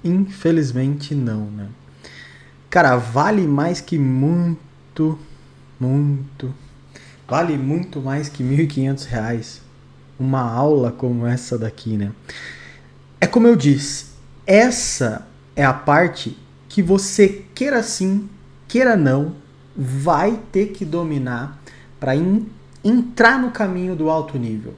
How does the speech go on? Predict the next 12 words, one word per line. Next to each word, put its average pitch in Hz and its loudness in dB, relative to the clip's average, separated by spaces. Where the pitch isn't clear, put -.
pra 156 -6
se 196 -8
tornar 175 -4
um 214 -2
profissional 180 -2
diferente 202 4
dos 123 0
outros, 113 -8
pra - -6
sair 208 2
da 180 -2
média, 123 -4